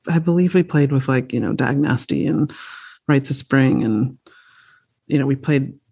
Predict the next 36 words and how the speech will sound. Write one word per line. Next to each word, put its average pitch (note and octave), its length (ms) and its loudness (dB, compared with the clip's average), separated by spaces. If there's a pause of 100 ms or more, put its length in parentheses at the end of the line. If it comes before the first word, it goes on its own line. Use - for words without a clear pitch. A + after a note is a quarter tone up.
(120)
I D3 80 4
don't D3+ 80 6
know, C#3 100 4
somehow C#3+ 300 2
we B2+ 80 2
got A#2+ 180 -6
on B2 140 -4
these B2 180 -6
bills. B2 440 -4
And C3+ 240 2
then, B2 440 2
um, C3+ 600 -2 (760)
and D#3 200 6
then C3+ 560 4
Guy D3+ 220 6
introduced C#3 460 2
me C3 120 2
to B2+ 80 0
Natalie A#2+ 580 -4 (160)
one C3+ 200 0
night B2 220 0
outside B2+ 320 -4
of B2 80 -2
D C3+ 120 -8
C - 140 -8
Space, - 400 -8
and D3 160 -4
we C3+ 120 -2
played, C3 500 -4 (640)
then D3 340 -2
I - 80 -6
started D#3+ 380 -6
playing E3 200 -4
with D#3 120 -6
Fire D#3+ 260 -12
Party. D#3+ 420 -12